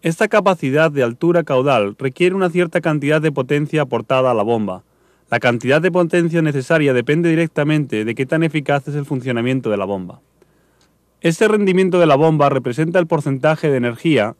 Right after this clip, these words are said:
aportada por el motor y transformada en caudal y altura manométrica.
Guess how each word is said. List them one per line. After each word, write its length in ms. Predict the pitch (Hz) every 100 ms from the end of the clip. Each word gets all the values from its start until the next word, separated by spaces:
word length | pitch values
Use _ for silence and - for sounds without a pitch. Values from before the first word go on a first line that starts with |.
| -
aportada 540 | 131 127 120 139 160
por 180 | 156 139
el 80 | 127
motor 380 | 123 117 135 135
y 60 |
transformada 580 | 123 120 113 117 139 143
en 80 | 135
caudal 480 | 120 113 139 160 -
y 60 | 127
altura 320 | 113 156 165
manométrica. 680 | 143 123 117 107 92 90